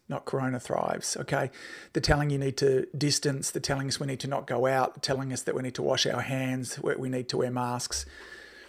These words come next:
But no one's saying that maybe we should be being a little bit more grateful. We should be looking after our spines and nerve systems. We should be eating a little better, drinking more water, going for more walks,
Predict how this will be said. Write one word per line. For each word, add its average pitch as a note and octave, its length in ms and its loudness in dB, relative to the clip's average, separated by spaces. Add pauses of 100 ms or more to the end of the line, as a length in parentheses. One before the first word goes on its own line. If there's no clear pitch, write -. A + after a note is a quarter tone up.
(120)
But E3+ 120 4
no E3+ 100 6
one's E3 220 4
saying D3 260 2
that C#3 120 -4
maybe C#3 280 2
we B2+ 140 -2
should - 220 0
be A#2+ 560 -2
being B2 180 0
a - 20 0
little A#2+ 140 -2
bit - 100 0
more A#2+ 140 -2
grateful. C3 540 0 (420)
We B2+ 120 0
should - 140 -2
be C3 80 4
looking B2+ 220 -2
after B2+ 220 0
our B2 80 2
spines B2+ 400 0
and B2 100 -4
nerve B2 240 0
systems. A#2+ 560 -2
We B2+ 80 0
should D3 160 0
be B2+ 120 0
eating B2+ 440 0 (120)
a C3 40 0
little B2+ 160 2
better, B2 240 2
drinking B2+ 400 -2
more B2 340 2 (460)
water, B2+ 400 4 (460)
going C3+ 160 0
for - 120 -4
more A#2 160 2
walks, - 600 0